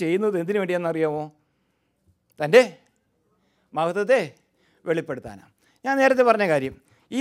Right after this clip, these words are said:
വചനഭാഗം നാം ചിന്തിച്ചു കഴിഞ്ഞാൽ പല കാര്യങ്ങൾ ചിന്തിക്കാം. കർത്താവ് അവരെ എന്ത് ചെയ്തു? പോകുവാൻ, വാക്യം അങ്ങനെയല്ലേ വായിക്കുന്നേ? നിർബന്ധിച്ചു. കർത്താവ് അവരെ പോ-, തന്നെ വ-, വ-, വ-,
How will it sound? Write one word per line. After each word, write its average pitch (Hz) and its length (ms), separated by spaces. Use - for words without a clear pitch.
വചനഭാഗം 233 540
നാം 208 140
ചിന്തിച്ചു 185 340
കഴിഞ്ഞാൽ 156 360
പല 196 260
കാര്യങ്ങൾ 180 400
ചിന്തിക്കാം. 139 340
കർത്താവ് 262 560
അവരെ 196 240
എന്ത് 196 200
ചെയ്തു? 135 200
പോകുവാൻ, 233 440
വാക്യം 190 200
അങ്ങനെയല്ലേ 220 260
വായിക്കുന്നേ? 180 320
നിർബന്ധിച്ചു. 202 540
കർത്താവ് 262 460
അവരെ 226 220
പോ-, 196 280
തന്നെ 214 240
വ-, 165 140
വ-, 156 260
വ-, 160 160